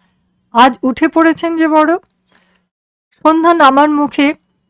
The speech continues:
ফিটফাট বাবুটি সেজে শীতাংশু তৈরি। ঘর থেকেই হাঁক দিলেন, "এ, বেয়াই মশাই, রেডি তো?" নির্মাল্য দোতলার বারান্দায় শীতাংশুর ইজি চেয়ারে বসে বসেই সাড়া দিলেন, "আজ আর বেরোবো না ভাবছি।"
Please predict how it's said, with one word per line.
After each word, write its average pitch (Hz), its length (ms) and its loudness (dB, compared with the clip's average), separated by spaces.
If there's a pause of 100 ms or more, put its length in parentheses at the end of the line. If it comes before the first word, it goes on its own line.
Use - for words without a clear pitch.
(120)
ফিটফাট 330 480 0
বাবুটি 247 500 0
সেজে 262 380 -2
শীতাংশু 226 580 -2
তৈরি। 180 480 0 (540)
ঘর 240 300 4
থেকেই 311 320 0
হাঁক 233 260 2
দিলেন, 196 440 -2 (220)
"এ, 196 140 0
বেয়াই 226 320 4
মশাই, 247 400 2
রেডি 214 300 2
তো?" 269 440 4 (1080)
নির্মাল্য 302 540 0
দোতলার 277 540 2
বারান্দায় 254 680 2
শীতাংশুর 254 720 -4
ইজি 226 260 -4
চেয়ারে 185 460 0 (480)
বসে 269 260 0
বসেই 302 360 0
সাড়া 254 340 2
দিলেন, 247 300 0 (420)
"আজ 175 380 2
আর 190 160 2
বেরোবো 180 420 0
না 185 160 2
ভাবছি।" 165 560 -6